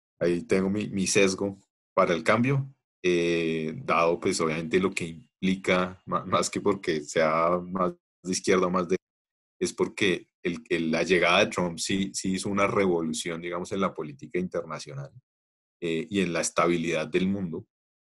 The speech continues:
Entonces creo que, que al final si esa revolución y, se, y, es, y esa inestabilización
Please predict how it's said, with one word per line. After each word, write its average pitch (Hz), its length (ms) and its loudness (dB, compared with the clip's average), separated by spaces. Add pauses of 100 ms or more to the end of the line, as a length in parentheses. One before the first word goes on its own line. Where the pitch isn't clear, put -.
Entonces 80 520 -6
creo 95 380 4
que, 87 500 -2
que 80 420 0 (320)
al 98 160 2
final 90 300 -2
si 104 120 0
esa 107 160 0
revolución 92 560 0
y, 90 80 -2
se, 82 220 -6
y, 87 140 -6
es, - 220 -8
y 90 120 -4
esa 87 360 -4
inestabilización 82 1080 -4